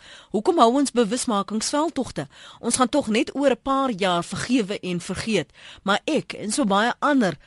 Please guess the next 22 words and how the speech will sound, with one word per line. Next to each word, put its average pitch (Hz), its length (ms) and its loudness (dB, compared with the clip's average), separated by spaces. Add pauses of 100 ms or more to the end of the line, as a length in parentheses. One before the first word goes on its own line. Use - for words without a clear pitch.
(160)
lewe 170 280 -2
elke 277 300 0
dag 196 200 0
met 208 100 -4
daardie 170 340 -2
pyn. 170 280 0 (260)
En 233 140 0
glo 294 340 4
my, 170 260 0 (260)
dis 190 180 -6
baie, 220 480 0 (140)
baie 165 420 -2 (100)
seer. 160 460 -6 (460)
Dis 185 140 -6
Anne 202 240 0
in 190 120 -2
Centurion 196 720 -2
se 156 440 -4 (600)
mening 180 420 0
hier 170 120 -2
op 160 160 -8
ons 156 220 -4